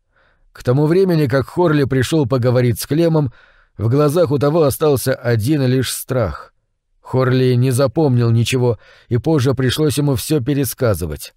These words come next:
Все это время он тщетно пытался заставить себя заглянуть Клему в глаза.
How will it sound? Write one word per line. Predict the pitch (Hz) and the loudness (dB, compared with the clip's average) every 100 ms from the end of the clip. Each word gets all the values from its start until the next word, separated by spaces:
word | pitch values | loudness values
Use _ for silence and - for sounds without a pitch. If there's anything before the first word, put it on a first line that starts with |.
| _ _ _ _ _ | _ _ _ _ _
Все | - 156 | -4 -2
это | 117 113 | 0 0
время | 127 151 143 120 _ _ _ - | 0 0 0 -4 _ _ _ -6
он | 107 | -2
тщетно | 107 170 139 135 | 0 -2 0 0
пытался | 131 156 143 139 123 | 0 0 0 0 -2
заставить | 127 127 - 139 120 - | 0 -2 0 0 0 -2
себя | 123 143 139 - _ _ _ | -2 0 0 -4 _ _ _
заглянуть | 101 95 143 127 131 131 160 131 | -6 -2 0 2 2 2 0 -2
Клему | - 127 135 131 123 | -4 -2 0 0 0
в | 113 | 0
глаза. | 123 123 101 95 | 0 0 0 -4